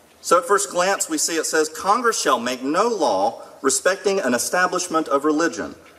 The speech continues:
What do we see there? "Congress shall make no law." It doesn't say King shall make no law. It doesn't say Yadkinville shall make no law. Winston-Salem, it says Congress shall make no law.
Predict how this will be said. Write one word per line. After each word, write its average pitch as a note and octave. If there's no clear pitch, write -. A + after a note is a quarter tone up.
What G#3
do C4
we A#3+
see B3
there? A#2+
"Congress G3+
shall C#3
make A2+
no B2+
law." C#3+
It -
doesn't D#3+
say E3+
King C3
shall G#2+
make F#2
no F2+
law. E2
It -
doesn't -
say C3
Yadkinville F#2+
shall E2+
make F2
no F#2
law. E2+
Winston-Salem, A#2+
it -
says B2
Congress E3+
shall B2
make B2
no A2+
law. A2